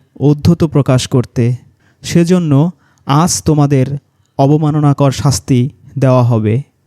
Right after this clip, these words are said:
সূরা ওয়াকিয়া, আয়াত ত্রাশি, চুরাশি। উপরন্তু কেন নয়, প্রাণ যখন ওষ্ঠাগত হয় এবং তখন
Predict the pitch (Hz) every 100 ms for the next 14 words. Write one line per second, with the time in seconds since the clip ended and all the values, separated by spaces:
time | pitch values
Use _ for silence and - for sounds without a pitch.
0 | _ - - 156 147 131 160 180 175 135
1 | 135 139 _ _ _ - 139 139 - 151
2 | 156 - 196 - 160 143 - 131 120 127
3 | _ _ _ _ 175 180 202 208 202 143
4 | 120 147 _ - 139 160 185 165 143 147
5 | 139 117 123 _ _ _ _ - 147 180
6 | 180 180 - 180 165 156 143 - 170 170
7 | - 165 139 165 147 123 147 _ _ _
8 | - - 143 160 156 143 - 170 160 139